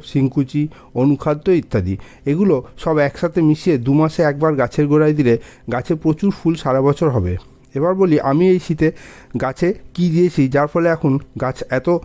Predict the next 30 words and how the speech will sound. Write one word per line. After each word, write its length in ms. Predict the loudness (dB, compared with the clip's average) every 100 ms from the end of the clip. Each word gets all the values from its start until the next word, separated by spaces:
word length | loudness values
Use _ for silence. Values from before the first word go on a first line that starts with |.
| -8 -20 -8
গাছে 220 | -6 -2 0 0
এত 80 | 0 0
অপরাজিতা 440 | 2 0 0 -2
ফুল 220 | -2 0 0 -4 -6
এসেছে। 380 | -4 -4 -4 -4 -8 -12 -20 -20 _ _ -8
আমি 180 | -4 -2 -2
দুটো 160 | 0 2
রাসায়নিক 400 | 2 0 0 0
সার, 200 | 0 -4 -4 -14 -20 -20 -16 -4
ডিএপি 380 | 2 2 2 0
এবং 140 | 2 0 -2
সুফলা, 400 | -4 -2 -2 -2 -4 -14 -8 -8
একসাথে 360 | -4 -4 0 -2 -4 -14 -6 -6
এক 60 | -6
চামচ 280 | -4 -2 -2 0
মিশিয়ে 360 | 0 2 0 0 -4 -20 -16 -4
দশ 160 | -2 -2 -4
লিটার 260 | -2 -2 0
জলে 220 | 0 2
গুলে 260 | 2 2 2 -2 -8 -6
গাছের 300 | -6 -2 -2
গোড়ায় 300 | 2 2 2 2
প্রয়োগ 220 | 0 0 -4
করি। 160 | -8 -8 -14 -10 -4
এভাবে 280 | 0 0 0 0
পনেরো 280 | 2 2 2
দিনে 220 | 2 4
একবার 340 | 2 2 0 0 -6 -2
প্রয়োগ 220 | 0 -2 -4
করি। 160 | -6